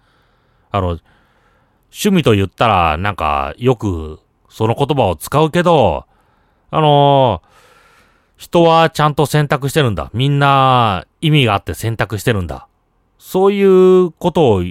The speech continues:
言ってるんですよね。でも、私の考えは、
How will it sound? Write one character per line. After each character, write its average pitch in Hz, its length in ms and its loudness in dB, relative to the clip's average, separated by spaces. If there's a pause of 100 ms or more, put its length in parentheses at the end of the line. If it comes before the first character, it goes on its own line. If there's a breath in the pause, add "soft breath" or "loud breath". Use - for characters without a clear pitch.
(320)
言 110 140 -4
っ - 20 -10
て - 100 -4
る 107 60 -2
ん 92 40 -4
で 80 60 -8
す 76 60 -12
よ 78 60 -10
ね。 73 180 -16
で 147 80 0
も、 71 360 -6 (960)
私 214 340 -4
の 226 100 0
考 208 260 2
え 185 80 4
は、 165 380 2